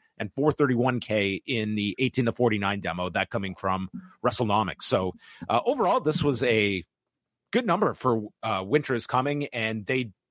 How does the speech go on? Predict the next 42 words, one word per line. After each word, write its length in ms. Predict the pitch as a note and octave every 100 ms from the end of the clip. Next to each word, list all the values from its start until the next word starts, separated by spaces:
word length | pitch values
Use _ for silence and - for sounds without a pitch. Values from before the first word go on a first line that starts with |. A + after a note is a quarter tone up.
| _
also 220 | C3+ -
got 160 | B2+ A#2+
the 60 | G#2
benefit 340 | A#2+ B2 A2
of 120 | F#2+
no, 460 | A2 A#2+ A#2+ A#2+ A2+ _ _ -
there 100 | D#3
was 120 | C3
one 240 | C#3 G3
N 140 | F3+ D3+
B 160 | C3+
A 100 | B2+
game, 220 | A2 G2
but 100 | F#2+
it 60 | A2+
was 120 | A2
on, 400 | B2 A#2+ A#2+ A2+ -
um, 380 | G#2+ F#2+ F2 E2+ _ _ -
it 20 |
was 140 | B2 C3
on 100 | B2+
the 100 | A#2+
N 100 | A#2
B 140 | A2
A 120 | G2+
network, 360 | F2 D#2+ D#2 -
so, 200 | - F2+
or 320 | F2+ F2 E2
N 80 | A2
B 140 | G2+
A 80 | F2+
T 200 | F2+ G2
V, 200 | E2+ E2
so 200 | - F2+
it 100 | F2+
wasn't 300 | G2 G2 G2+
on 140 | E2+ E2
a 200 | E2 E2 _
major 320 | A#2 A2 F#2 E2
cable 300 | - F2+ F2
network. 360 | D2+ E2 E2+
So, 240 | - F#2